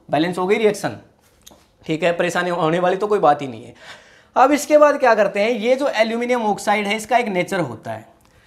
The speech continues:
ये एसिड और बेस दोनों के साथ रिएक्शन कर लेता है। और ऐसे मेटलिक ऑक्साइड,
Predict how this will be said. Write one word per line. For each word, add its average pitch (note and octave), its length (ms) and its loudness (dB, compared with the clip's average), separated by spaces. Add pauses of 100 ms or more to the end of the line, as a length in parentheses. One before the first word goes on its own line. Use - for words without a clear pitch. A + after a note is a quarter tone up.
(180)
ये A3 140 2 (120)
एसिड B3 400 2
और B3+ 180 4
बेस A#3 380 4
दोनों G3+ 360 -2
के B3+ 120 -2
साथ A3 260 0
रिएक्शन G3 360 -8
कर D3 160 -8
लेता A2+ 280 -16
है। G#2+ 160 -20 (320)
और F3 260 -2
ऐसे G3+ 460 6
मेटलिक G3+ 520 -4
ऑक्साइड, D3 460 -6